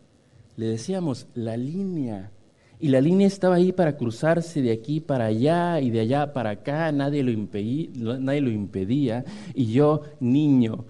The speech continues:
ni siquiera detectaba el rostro de los mal encarados guardianes preguntándole a mi mamá, "¿Qué trae de México, señora? ¿Cuánto dinero trae, señora? ¿Cuál es el motivo de su visita a los Estados Unidos?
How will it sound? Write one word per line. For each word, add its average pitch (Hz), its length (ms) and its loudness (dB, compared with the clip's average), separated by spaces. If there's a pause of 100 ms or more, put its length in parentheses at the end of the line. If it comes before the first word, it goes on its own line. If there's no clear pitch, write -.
(140)
ni 127 160 2
siquiera 131 320 -2
detectaba 127 520 0
el 120 80 0
rostro 120 540 0
de 113 60 2
los 104 160 -2
mal 101 180 -2
encarados 101 720 -2
guardianes 101 960 -2
preguntándole 101 760 -6
a 92 60 -6
mi 95 120 -6
mamá, 98 580 -6 (300)
"¿Qué 131 160 -6
trae 127 460 -8
de 104 120 -10
México, 110 960 -10 (120)
señora? 90 720 -10 (720)
¿Cuánto 185 400 -2
dinero 135 540 0
trae, 156 500 -8
señora? 98 800 -8 (760)
¿Cuál 208 540 2
es 170 400 4
el 127 160 4
motivo 123 720 0
de 113 160 0
su 113 180 -6
visita 110 680 -4
a 101 180 -8
los 95 280 -10
Estados 110 640 -10
Unidos? 92 1080 -8